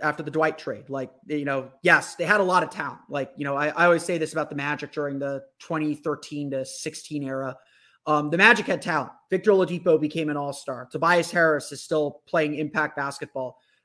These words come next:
Um, you know, Nikola Vucevic became an all-star. Evan Fournier was a solid player. Aaron Gordon was the key to winning a championship in Denver.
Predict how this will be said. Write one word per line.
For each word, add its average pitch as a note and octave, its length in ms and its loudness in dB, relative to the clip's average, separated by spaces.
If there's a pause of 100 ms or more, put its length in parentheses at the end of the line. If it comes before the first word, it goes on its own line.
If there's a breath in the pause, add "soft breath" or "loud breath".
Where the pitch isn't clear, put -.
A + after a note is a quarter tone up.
(140)
Um, C#3+ 260 0
you D3+ 80 -2
know, D3+ 60 0
Nikola E3+ 340 2
Vucevic D#3+ 380 -4
became D#3 260 -4
an D3 60 -2
all-star. C#3 320 -4
Evan E3 260 0
Fournier E3 360 -2
was C#3+ 120 -2
a C3 40 -12
solid C#3+ 320 0
player. C#3 320 -2
Aaron F3 280 2
Gordon D#3+ 340 2
was C#3+ 140 -8
the D3 120 -4
key - 280 -8
to E3+ 80 2
winning D#3 220 0
a C#3+ 60 -4
championship D3+ 560 -6
in B2+ 80 -10
Denver. C#3 320 -8